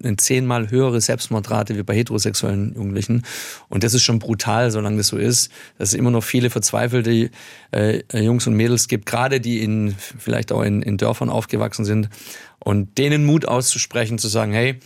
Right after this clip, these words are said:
ähm, es geht auch, du kannst auch so dein Leben positiv gestalten. Ähm, deswegen gehe ich damit auch offen um.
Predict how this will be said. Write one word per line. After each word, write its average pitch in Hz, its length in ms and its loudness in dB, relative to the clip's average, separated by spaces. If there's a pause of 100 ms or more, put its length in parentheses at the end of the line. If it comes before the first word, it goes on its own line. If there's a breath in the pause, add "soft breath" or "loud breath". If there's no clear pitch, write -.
(380 loud breath)
ähm, 107 360 2 (760 loud breath)
es - 140 -2
geht 170 280 0
auch, 196 380 2
du 135 180 -4
kannst 143 300 0
auch 123 120 2
so 135 140 4
dein 139 440 0 (320 loud breath)
Leben 123 180 2
positiv 123 480 0
gestalten. 117 720 0 (340 loud breath)
Ähm, 107 420 2
deswegen 107 500 0
gehe 110 120 0
ich 120 80 0
damit 113 240 0
auch 104 120 -2
offen - 200 -6
um. 107 180 -4